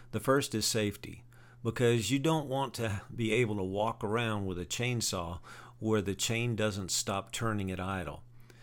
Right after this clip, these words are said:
This also indicates that the engine is idling low enough if the chainsaw chain stops.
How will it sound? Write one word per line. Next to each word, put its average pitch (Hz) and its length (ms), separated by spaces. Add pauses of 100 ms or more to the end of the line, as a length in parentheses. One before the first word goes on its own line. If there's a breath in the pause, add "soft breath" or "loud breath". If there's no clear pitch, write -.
(180 loud breath)
This 120 180
also 131 380
indicates 117 680
that 101 220
the 98 200
engine 117 380
is 92 260
idling 98 480
low 101 280
enough 98 400 (1200 loud breath)
if 123 260
the 113 80
chainsaw 101 800
chain 92 400
stops. - 640